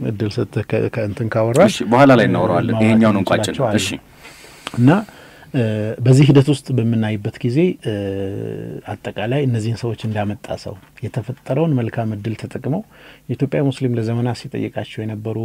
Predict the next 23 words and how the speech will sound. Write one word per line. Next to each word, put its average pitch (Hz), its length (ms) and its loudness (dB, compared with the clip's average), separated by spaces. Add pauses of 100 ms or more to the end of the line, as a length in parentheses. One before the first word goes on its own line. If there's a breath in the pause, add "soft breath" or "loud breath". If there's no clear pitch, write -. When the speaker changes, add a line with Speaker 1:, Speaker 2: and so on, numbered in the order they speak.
(240)
Speaker 1:
የመብት 113 360 -6
ጥያቄዎችን 98 680 -6
መስመር 143 340 -2
አስይዘው 117 400 -6 (600 soft breath)
የኢትዮጵያ 135 640 2
ሙስሊሞች 123 480 -2
ጉዳይ 120 360 -4
ከማህበራዊ 123 600 0
ሚዲያና 104 520 0 (140)
ከግለሰቦች 113 720 -2
ተጽዕኖ 113 360 -8
ወጥቶ 104 300 -10
በህግና 113 500 -4
በመመሪያ 107 560 -6
የሚመራ 110 520 0 (640 soft breath)
ተቋሙ 120 400 -2 (100)
አባት 110 340 -4
ሆኖ 110 220 -8
የሚያስተናግደው 107 1000 -4
የልማትም 104 580 -4 (140)
የሰላምም 107 600 -4 (200)
የበርካታ 131 580 -2 (120)
ሃይማኖታዊ 107 600 -4